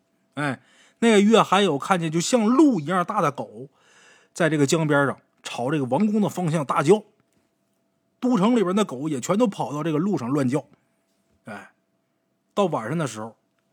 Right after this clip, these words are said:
能听见呢鬼哭狼嚎的声音，细听还能听出来什么呢？百济王，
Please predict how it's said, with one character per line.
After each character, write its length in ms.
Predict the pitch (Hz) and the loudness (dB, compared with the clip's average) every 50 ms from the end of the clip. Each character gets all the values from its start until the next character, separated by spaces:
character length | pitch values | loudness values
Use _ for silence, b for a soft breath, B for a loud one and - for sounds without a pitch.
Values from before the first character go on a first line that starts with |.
| _ | _
能 160 | - 131 151 160 | -6 -4 -4 -4
听 260 | - - 156 151 147 | -4 -4 -2 0 0
见 200 | 143 156 139 113 | 2 0 0 -2
呢 100 | 95 90 _ | -4 -8 _
鬼 140 | - 131 123 | -10 -8 -6
哭 160 | 117 196 226 | -2 0 2
狼 160 | 208 196 196 | 2 2 0
嚎 160 | 143 143 165 | 0 -2 -2
的 80 | 170 160 | -2 -2
声 160 | - 151 147 | -2 -4 -6
音， 140 | 147 147 139 b b b b b b b | -8 -10 -12 b b b b b b b
细 300 | b - - 269 247 190 | b -4 0 2 2 4
听 300 | 139 190 247 240 214 - _ | 4 4 4 2 2 -4 _
还 140 | _ - 175 | _ -4 -4
能 100 | 180 175 | -2 -2
听 260 | 156 - 180 190 180 | -2 0 2 2 2
出 120 | 139 120 110 | 0 -2 -6
来 100 | 113 - _ _ _ _ _ _ _ _ _ _ _ _ _ _ - | -10 -12 _ _ _ _ _ _ _ _ _ _ _ _ _ _ -10
什 180 | - 156 170 | -4 -2 0
么 100 | 208 233 | 0 0
呢？ 120 | 202 147 - _ _ _ _ _ _ _ _ _ _ _ _ _ _ _ | -2 -4 -6 _ _ _ _ _ _ _ _ _ _ _ _ _ _ _
百 360 | - - - - - 143 151 | -16 -16 -14 -14 -12 -10 -10
济 280 | 156 139 165 240 240 196 | -6 -2 2 4 4 4
王， 340 | 143 135 143 175 233 247 | 6 4 4 4 2 2